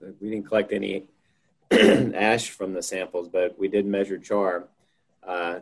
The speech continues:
you know, up to fifty kilometers away from, from that fire.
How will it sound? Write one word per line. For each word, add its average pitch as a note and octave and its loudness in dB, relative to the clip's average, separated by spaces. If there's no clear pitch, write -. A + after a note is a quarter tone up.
you G2 -6
know, F#2 -2
up F#2+ -4
to F#2 0
fifty G#2 0
kilometers F#2+ -2
away F#2 2
from, F2 -12
from F2 -16
that F2+ -6
fire. F2 -6